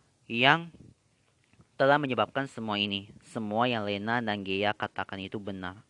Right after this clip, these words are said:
Aku terlalu membetikan diriku sendiri. Hanya karena aku ingin meluapkan apa yang kurasakan. Aku membiarkan Lena dan Dini berjuang mati-matian mengikuti apa yang ku mau. Aku sangat menyesal sampai tidak berani untuk kembali ke kelas.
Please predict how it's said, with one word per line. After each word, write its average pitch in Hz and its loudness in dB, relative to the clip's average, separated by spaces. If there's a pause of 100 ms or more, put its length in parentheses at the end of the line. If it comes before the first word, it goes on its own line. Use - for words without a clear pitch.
Aku 117 -4
terlalu 104 -4
membetikan 101 -10
diriku 98 -8
sendiri. 104 -8 (560)
Hanya 95 -6
karena 104 -8
aku 123 -12
ingin 120 -12
meluapkan 110 -8
apa 110 -8
yang 117 -8
kurasakan. 110 -6 (560)
Aku 117 -4
membiarkan 113 -6
Lena 107 -6
dan 101 -10
Dini 95 -10
berjuang 101 -4
mati-matian 101 -8
mengikuti 101 -10
apa 95 -12
yang 104 -8
ku 101 -14
mau. 95 -10 (800)
Aku 151 -2 (100)
sangat 117 -2
menyesal 104 -4
sampai 117 -8
tidak 113 -6
berani 110 -6
untuk 110 -12
kembali 101 -6
ke 107 -12
kelas. 95 -8